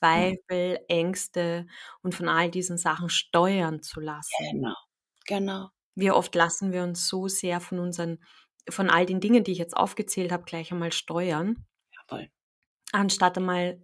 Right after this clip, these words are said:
Speaker 2: eben durchzuatmen: „Okay, was nehme ich hier wahr? Was weiß ich
Speaker 1: Genau.
Speaker 2: hier? Was kann
Speaker 1: Genau.
Speaker 2: ich jetzt wählen?“ Äh, du kannst dich auch selber fragen, ich mag auch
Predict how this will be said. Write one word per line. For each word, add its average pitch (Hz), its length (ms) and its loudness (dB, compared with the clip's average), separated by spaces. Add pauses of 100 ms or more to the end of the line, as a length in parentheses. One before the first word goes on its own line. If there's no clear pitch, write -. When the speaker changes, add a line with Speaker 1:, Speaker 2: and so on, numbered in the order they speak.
Speaker 2:
eben 170 340 -4 (420)
durchzuatmen: 208 1040 2
„Okay, 185 300 -6
was 175 180 -6
nehme 202 160 0
ich 208 100 -6
hier 233 180 2
wahr? 196 460 0
Was 180 220 -2
weiß 175 200 2
ich 233 120 10
Speaker 1:
Genau. 247 100 0
Speaker 2:
hier? 180 340 2 (340)
Was 170 200 4
kann 156 160 8
Speaker 1:
Genau. 226 120 6
Speaker 2:
ich - 60 -10
jetzt - 220 -4
wählen?“ 202 560 6 (480)
Äh, 180 200 0
du 185 80 -4
kannst 233 260 4
dich 285 120 2
auch 262 100 2
selber 208 360 2
fragen, 208 420 -2
ich 208 140 -6
mag 190 220 0
auch 202 100 -8